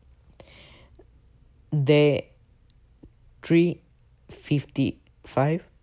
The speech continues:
creo que es fifteen fi-, cincuenta y cinco. De trescientos cincuenta y cinco de la película. Tráiler de la película de espías con Jessica Chastain, Penélope Cruz,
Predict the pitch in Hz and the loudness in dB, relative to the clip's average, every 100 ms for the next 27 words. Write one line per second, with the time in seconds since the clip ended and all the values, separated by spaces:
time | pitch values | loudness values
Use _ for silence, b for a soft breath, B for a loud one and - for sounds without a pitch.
0 | _ _ - 123 120 123 - - - _ | _ _ -14 -10 -10 -10 -14 -20 -20 _
1 | - - 123 - 123 120 120 - - _ | -14 -10 -10 -8 -8 -8 -8 -10 -12 _
2 | - 131 - - - - 127 127 123 139 | -16 -16 -16 -20 -16 -12 -6 -4 -2 0
3 | 202 196 135 - B B B B _ _ | 0 -2 -6 -12 B B B B _ _
4 | _ - 143 - 135 131 165 156 - 165 | _ 2 2 4 0 2 0 -2 -4 -4
5 | - - - - 120 120 120 - 139 - | -6 -10 -12 -6 -2 0 2 2 0 -6
6 | - - - 123 - - - B B B | -6 -4 -4 -4 -6 -14 -16 B B B
7 | B B B B - 160 165 160 151 143 | B B B B 4 6 6 4 2 0
8 | 143 143 147 139 - 170 160 - 127 131 | -2 0 0 0 0 0 0 -2 -2 -4
9 | 131 131 123 156 147 - 147 160 B B | -4 -4 -2 -2 -4 -4 -8 -8 B B
10 | B B 139 127 143 139 135 143 165 - | B B 0 0 -2 -2 -4 -2 -4 -4